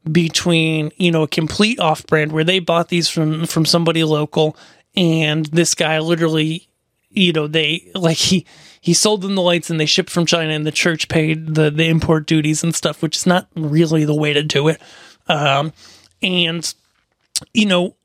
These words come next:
uh, even to me, it looked like the same light as the Gamma light. But I can tell you,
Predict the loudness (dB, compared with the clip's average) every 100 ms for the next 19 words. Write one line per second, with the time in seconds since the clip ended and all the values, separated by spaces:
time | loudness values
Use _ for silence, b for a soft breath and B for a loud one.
0 | -20 _ -4 -2 -2 0 2 2 2 0
1 | 0 0 -2 -2 -2 -4 -2 -2 -2 -2
2 | -2 -2 0 -2 0 -2 0 0 0 -4
3 | -8 -14 _ _ _ _ -18 -6 -4 -2
4 | 0 0 0 -2 -4